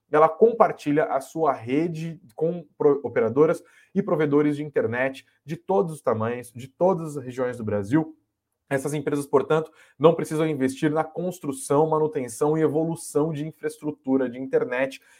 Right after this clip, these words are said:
Elas só se concentram no atendimento ao cliente e na oferta dos serviços, tá? Isso pode, inclusive, aumentar a concorrência, que concorrência nunca é demais,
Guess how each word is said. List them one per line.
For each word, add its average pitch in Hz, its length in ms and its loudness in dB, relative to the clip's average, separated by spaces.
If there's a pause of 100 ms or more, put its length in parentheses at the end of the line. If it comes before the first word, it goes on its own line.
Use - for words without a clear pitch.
(120)
Elas 135 320 4
só 165 280 6
se 160 140 -2
concentram 131 560 0
no 127 140 2
atendimento 131 640 -2
ao 117 100 2
cliente 123 540 -4
e 170 60 -6
na 170 120 0
oferta 135 640 4 (300)
dos 135 240 -2
serviços, 113 720 -2
tá? 127 160 2
Isso 131 120 -4
pode, 139 220 4
inclusive, 147 420 -4
aumentar 170 420 0
a - 20 2
concorrência, 139 760 -10
que 135 160 -16
concorrência 135 640 -8
nunca 156 260 -16
é - 20 -10
demais, 113 360 -2